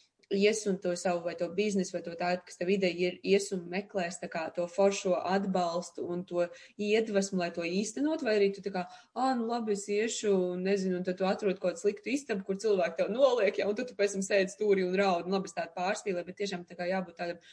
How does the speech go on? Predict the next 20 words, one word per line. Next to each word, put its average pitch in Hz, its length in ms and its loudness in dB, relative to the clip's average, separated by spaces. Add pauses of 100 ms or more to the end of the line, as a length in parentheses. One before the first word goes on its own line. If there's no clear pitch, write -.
(200)
kāpēc 202 320 0
tu - 160 -16
tur 185 80 0
esi, 202 400 0
un 175 80 -4
es 185 160 -6
atceros, 185 240 -6
ka - 80 -14
man 196 80 -2
arī, 202 160 0
man, 180 240 -4
nu, 294 160 -4
tā - 80 -8
kā 196 160 -2
man 196 80 0
tās 185 160 -2
jaunās 202 320 0
aplikācijas 185 560 -6
tā, 370 160 0
so, 208 160 -2